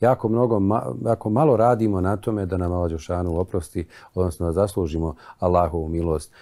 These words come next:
Svakako trebamo biti svjesni da smo, evo, kao što nas kamere u ovom trenutku snimaju, da se mi uvijek snimamo, da su meleci tu, da nas prate kroz cijeli naš život,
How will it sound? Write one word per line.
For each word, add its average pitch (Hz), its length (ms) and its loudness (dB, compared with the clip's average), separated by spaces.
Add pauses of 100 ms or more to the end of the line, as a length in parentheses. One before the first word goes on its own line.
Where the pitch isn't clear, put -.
(120)
Svakako 113 420 0
trebamo 107 320 2
biti 95 240 -2
svjesni 98 420 -2 (480)
da 95 240 4
smo, 92 360 -2
evo, 95 160 0
kao 90 220 0
što 101 180 -4
nas 104 260 0
kamere 95 340 0
u 87 60 0
ovom 85 180 0
trenutku 87 480 -4
snimaju, 113 560 4 (340)
da 101 120 0
se 110 160 -2
mi 117 120 2
uvijek 113 260 2
snimamo, 101 540 0
da 92 160 0
su - 160 -6
meleci 90 460 -2 (200)
tu, 113 260 2
da 95 100 -2
nas 87 200 -4
prate 110 380 0
kroz 90 200 -6
cijeli 110 220 0
naš 104 160 -2
život, 101 340 -2